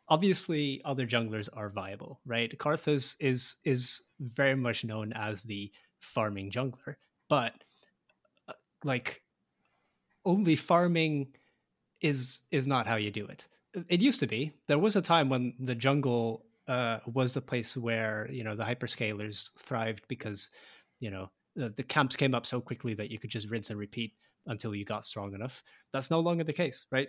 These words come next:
The, the camps now spawn slower, so you have to actually make an impact on the map. The way you do that with Karthus is not, in my opinion, not by ganking in the traditional sense. It's more about predicting and counter ganking.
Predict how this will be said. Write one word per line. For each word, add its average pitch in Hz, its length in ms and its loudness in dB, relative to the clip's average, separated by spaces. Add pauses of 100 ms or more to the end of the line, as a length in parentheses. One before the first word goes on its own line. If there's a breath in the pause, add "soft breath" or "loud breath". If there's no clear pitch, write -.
(140)
The, 120 140 -2
the 123 180 -8
camps - 420 -2
now 113 380 0
spawn - 320 -4
slower, 131 360 0
so 117 260 -4
you 107 160 -6
have 147 160 -2
to 151 100 -8
actually 110 320 -4
make 110 180 -6
an 113 80 -10
impact 107 360 -10
on 101 80 -10
the 101 80 -12
map. 104 220 -10 (460)
The 123 80 -2
way 131 120 6
you 131 100 4
do 147 240 0
that 123 220 0
with 110 140 -12
Karthus 131 560 -2 (260 soft breath)
is 120 120 -4
not, 208 240 0 (180)
in 147 100 -2
my 156 120 4
opinion, 127 520 0
not 151 260 -2
by 117 260 0 (120)
ganking 180 560 0
in 131 80 -2
the 120 80 -2
traditional 139 460 -6
sense. 175 340 -2
It's - 160 -6
more 131 200 2
about 123 260 -2
predicting 120 400 -4
and 104 160 -6
counter 104 280 -8
ganking. 98 380 -14